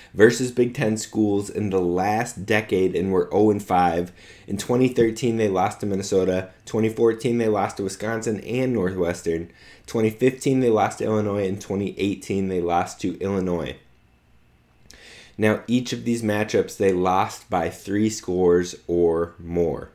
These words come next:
Now, the Western Illinois Leathernecks also have a new coach and defensive coordinator. The head coach is Myers Hendrickson.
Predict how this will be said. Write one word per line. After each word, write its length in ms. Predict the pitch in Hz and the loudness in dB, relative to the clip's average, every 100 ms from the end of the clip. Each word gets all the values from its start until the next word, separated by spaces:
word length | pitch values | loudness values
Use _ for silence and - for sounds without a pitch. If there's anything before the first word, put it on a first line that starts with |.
| _ _ - - - | _ _ -20 -20 -4
Now, 240 | 123 117 | 0 0
the 160 | 104 104 | 2 0
Western 640 | 98 101 139 - 139 139 | 2 0 0 -2 0 0
Illinois 560 | 92 117 123 110 110 107 | 0 0 2 4 4 2
Leathernecks 1000 | 87 90 104 110 107 92 87 95 - - - - | 0 0 2 2 2 2 0 -2 -8 -14 -18 -4
also 300 | 101 113 123 | 0 0 0
have 200 | 123 104 | 0 0
a 100 | 101 | 0
new 260 | 90 107 120 | 2 0 -2
coach 460 | - 101 101 - - - | 0 2 0 -2 -16 -6
and 260 | 98 107 107 | -2 -2 -2
defensive 480 | 101 98 95 92 | -4 -4 -4 -8
coordinator. 640 | - 95 92 95 87 90 90 - - - | -2 0 2 2 2 2 0 -12 -16 -8
The 80 | |
head 200 | 120 139 | -4 -4
coach 360 | 139 139 139 - | 2 4 4 0
is 180 | 101 98 | -6 -4
Myers 640 | 90 95 110 123 131 123 | -4 -2 -2 0 0 -2
Hendrickson. 840 | - 131 123 120 120 - 113 117 | -6 -8 -4 -4 -4 -2 -2 -2